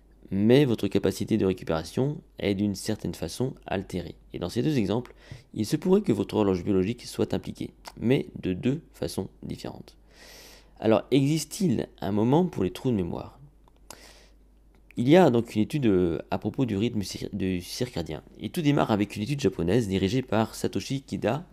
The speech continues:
de l'université de Tokyo autour du rythme circadien, ce qu'on appelle l'horloge biologique. Ce sont des cycles de vingt-quatre heures qui permettent notamment de synchroniser les cycles de lumière avec les cycles du sommeil. Quand il fait jour, on a tendance à rester réveillé, et quand il fait nuit,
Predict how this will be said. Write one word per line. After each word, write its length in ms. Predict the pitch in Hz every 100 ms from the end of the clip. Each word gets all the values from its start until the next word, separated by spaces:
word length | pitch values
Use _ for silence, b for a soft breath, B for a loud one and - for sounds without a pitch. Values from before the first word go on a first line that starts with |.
| -
de 140 | -
l'université 580 | 87 117 107 92 - 113
de 40 |
Tokyo 440 | - 90 - 117 151 B B B B B
autour 400 | 110 110 165 165
du 100 | 110
rythme 320 | 104 135 107 98
circadien, 580 | - 123 - 87 -
ce 140 | - -
qu'on 140 | 98
appelle 260 | 82 117 92
l'horloge 420 | 85 95 113 -
biologique. 500 | - 90 82 - - - B B B B B B -
Ce 120 | -
sont 100 | 127
des 80 | 107
cycles 300 | 147 143 87
de 80 | 95
vingt-quatre 380 | 98 101 -
heures 260 | 127 147 139
qui 160 | 117 113
permettent 400 | 98 95 110 95
notamment 320 | 85 92 107
de 80 | 87
synchroniser 880 | - 107 - 95 95 92 92 117
les 120 | 98 90
cycles 440 | - 135 135 90
de 80 | 87
lumière 480 | 82 95 117 120 87
avec 200 | 90 90
les 120 | -
cycles 400 | - 127 123 -
du 160 | 110
sommeil. 480 | 113 - - - - -
Quand 160 | -
il 100 | -
fait 140 | - 87
jour, 340 | 104 139 127
on 80 | 90
a 80 | 82
tendance 380 | - 92 95 -
à 80 | 80
rester 300 | 80 - 76
réveillé, 440 | 78 90 131 156 - B B B B 107
et 80 |
quand 160 | 95 90
il 80 | 92
fait 120 | 78
nuit, 260 | 101 131